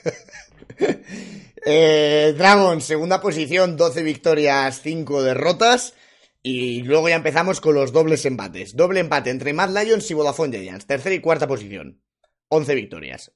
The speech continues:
Doble empate entre Cream y Queso, diez victorias para cada uno, quintos y sextos.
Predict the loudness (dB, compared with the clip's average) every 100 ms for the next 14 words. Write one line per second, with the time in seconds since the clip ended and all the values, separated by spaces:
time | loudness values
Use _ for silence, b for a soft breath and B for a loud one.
0 | _ 0 2 4 2 2 0 0 -4 -4
1 | -4 -4 -6 -4 -2 0 0 -6 -10 -2
2 | 0 0 -4 -16 _ _ _ _ _ -6
3 | -4 -4 -4 -2 -2 -2 -2 0 0 2
4 | -2 -4 -8 -8 -2 -2 -4 -6 -10 -10
5 | -10 -6 -6 -8 -18 -20